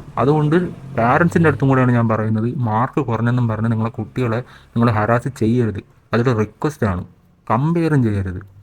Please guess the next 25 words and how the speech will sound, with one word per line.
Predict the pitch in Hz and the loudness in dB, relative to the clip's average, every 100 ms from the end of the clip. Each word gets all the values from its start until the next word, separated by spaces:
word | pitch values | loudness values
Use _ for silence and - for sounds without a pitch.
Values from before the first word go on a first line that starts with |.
| - - 117 | -20 -10 -4
ഒരു | 135 - | -4 -2
കാരണവശാലും | 131 160 180 156 156 143 | -2 2 2 0 0 0
കമ്പയർ | 117 113 110 | 0 0 -2
ചെയ്യരുത്. | 107 95 98 | -2 -2 -2
ഒരിക്കലും | 127 151 175 175 | -2 0 2 2
സഹിക്കാൻ | 139 127 - 147 | 2 0 0 0
പറ്റാത്തൊരു | 131 131 120 107 | 2 0 0 0
കാര്യമാണ് | 101 101 101 87 - - - - - 120 | 0 0 -2 -4 -8 -20 -20 -20 -4 2
വേറൊരു | 113 135 120 | 4 2 0
സ്റ്റുഡൻറ്റുമായിട്ട് | - 107 110 113 104 104 101 | -2 0 2 0 0 -2 -2
അല്ലെങ്കിൽ | 107 113 | 0 0
വേറൊരു | 110 127 120 | 0 0 0
കൊച്ചുമായിട്ട് | 110 101 120 107 101 | -2 -2 -2 -2 0
നിങ്ങളെ | 104 107 | 0 0
കൊച്ചിനെ | 101 98 101 | 0 -2 -2
കമ്പയർ | 98 95 101 104 | 0 0 2 2
ചെയ്യുന്ന | 90 87 - - - - 104 | 0 -4 -6 -16 -20 -4 2
ലോക | 104 123 185 190 | 6 8 8 6
പൊട്ടത്തരമാണ്. | 135 123 104 92 90 - - _ _ - | 4 2 -2 -2 -4 -8 -16 _ _ 0
അങ്ങനെ | 120 127 | 2 4
ഒരിക്കലും | 123 151 180 160 135 | 2 2 0 2 2
ചെയ്യരുത്. | 101 95 92 92 _ _ _ _ _ _ _ _ - | 2 -2 -6 -10 _ _ _ _ _ _ _ _ -2
അങ്ങനെ | 120 143 147 | 2 2 0
കമ്പയർ | 120 120 131 151 151 | 0 2 2 0 0
ചെയ്താൽ | 143 107 107 95 | -2 -2 0 -4